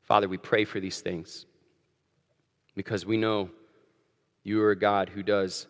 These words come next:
miraculous signs and wonders. You're a God who transforms, and so I ask for all those personal prayers that have just been offered.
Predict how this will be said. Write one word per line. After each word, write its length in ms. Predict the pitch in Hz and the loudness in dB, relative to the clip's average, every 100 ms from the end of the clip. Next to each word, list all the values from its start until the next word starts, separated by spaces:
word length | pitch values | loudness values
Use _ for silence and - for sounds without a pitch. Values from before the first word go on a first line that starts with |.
| _ | _
miraculous 680 | 101 95 101 101 - 107 95 | -4 0 0 -2 -8 -6 -6
signs 520 | - 107 104 98 95 | -2 -2 -2 -6 -6
and 120 | 98 | -6
wonders. 560 | 101 98 87 - - - _ _ _ _ _ _ _ _ _ _ _ | -2 -4 -6 -12 -16 -18 _ _ _ _ _ _ _ _ _ _ _
You're 220 | 101 101 | 0 2
a 40 | |
God 240 | 95 107 107 | 4 2 2
who 100 | 113 | -2
transforms, 760 | - 107 98 - 107 104 95 | -6 -4 -4 -4 -2 0 -4
and 80 | 95 | -8
so 120 | - | -2
I 160 | 101 104 | 2 2
ask 360 | 104 107 98 - | 2 0 -2 -6
for 220 | 95 90 _ _ _ _ _ | -8 -8 _ _ _ _ _
all 220 | 110 123 | 4 6
those 180 | 110 - | 2 -2
personal 680 | - 127 - 131 117 113 110 _ _ - | -2 0 0 -4 -2 -4 -6 _ _ 2
prayers 440 | 151 127 107 92 | 4 6 4 2
that 100 | 104 | -8
have 120 | 101 | -10
just 260 | 85 104 - | -8 -10 -4
been 100 | 107 | -2
offered. 320 | 101 95 85 | -2 -6 -16